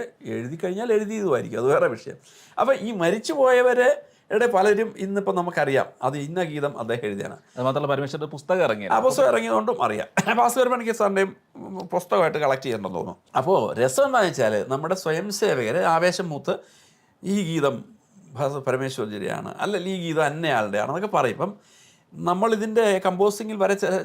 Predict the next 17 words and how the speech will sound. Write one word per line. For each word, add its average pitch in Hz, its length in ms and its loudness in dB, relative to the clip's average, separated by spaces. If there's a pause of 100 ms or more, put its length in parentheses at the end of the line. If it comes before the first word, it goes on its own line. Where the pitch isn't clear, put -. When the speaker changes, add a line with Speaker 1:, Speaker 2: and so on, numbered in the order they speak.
Speaker 1:
ചില 190 100 2 (120)
സമയത്ത് 190 320 0
ഇരിക്കാറുള്ളത് 170 540 0
കൊണ്ട് 110 180 -6 (480)
നമുക്കറിയാം 277 400 4
ഇത് 202 60 6 (100)
ആരെഴുതിയതാണ്, 151 560 0
പക്ഷെ 233 160 -2
നമ്മളത് 247 280 0
പറയില്ല, 151 260 0 (720)
നമ്മൾ 262 200 0
പറയാറില്ല, 175 460 2
ഇത് 180 80 2 (100)
ആരെഴുതിയ 147 480 0
ഗീതമാണെന്ന് 123 460 -4
പറയാറില്ല. 110 320 -2 (180)
അപ്പോൾ 190 180 -2